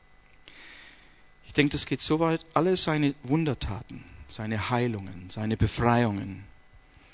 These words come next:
auch die Totenauferweckungen hatten nur ein einziges Ziel, ihn als den Erlöser auszuweisen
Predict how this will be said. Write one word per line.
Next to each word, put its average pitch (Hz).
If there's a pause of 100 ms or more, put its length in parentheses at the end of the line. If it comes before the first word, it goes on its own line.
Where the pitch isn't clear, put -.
(460)
auch 104
die -
Totenauferweckungen 110
hatten 104
nur 120
ein 139
einziges 120
Ziel, 90 (1120)
ihn 135
als 110
den 107
Erlöser 104
auszuweisen 95